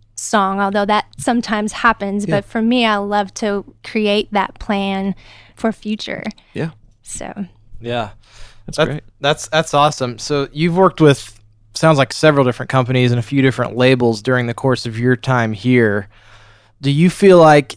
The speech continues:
Speaker 3: in this day and age, there's so much back and forth about, uh, we need a label, we don't need a label, we need a label, we don't need a label. Where are you at on that? Because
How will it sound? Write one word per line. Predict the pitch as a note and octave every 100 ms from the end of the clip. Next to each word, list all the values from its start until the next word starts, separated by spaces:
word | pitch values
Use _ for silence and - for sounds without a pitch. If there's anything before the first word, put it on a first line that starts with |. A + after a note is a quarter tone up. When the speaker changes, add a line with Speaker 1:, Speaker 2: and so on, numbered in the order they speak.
| -
Speaker 3:
in | C#3+
this | E3+ F#3+
day | F#3 D#3+
and | D3+
age, | D3
there's | D#3 D3
so | - F#3+ F#3+
much | F3+ - -
back | D3+ D3
and | D3 -
forth | D3 C#3+ C#3+
about, | C3 C3 B2+ -
uh, | B2+ B2
we | B2
need | C3+ E3+
a |
label, | E3+ E3 D#3+ D3+
we |
don't | C#3 C3+
need | B2+ A2+
a |
label, | G#2+ G2+
we | A2
need | C#3
a | D3+
label, | C#3 C3+ C#3
we | B2
don't | G#2 A2+ G2+
need | F#2
a |
label. | F2+ F2 F#2+ G#2+ _ _ - - _ _ _
Where | - E3
are | G#3
you | D#3 C#3+ D3
at | C#3 A#2
on | A2 G#2+
that? | G#2+ G#2+ -
Because | B2+ B2 B2+ A2 -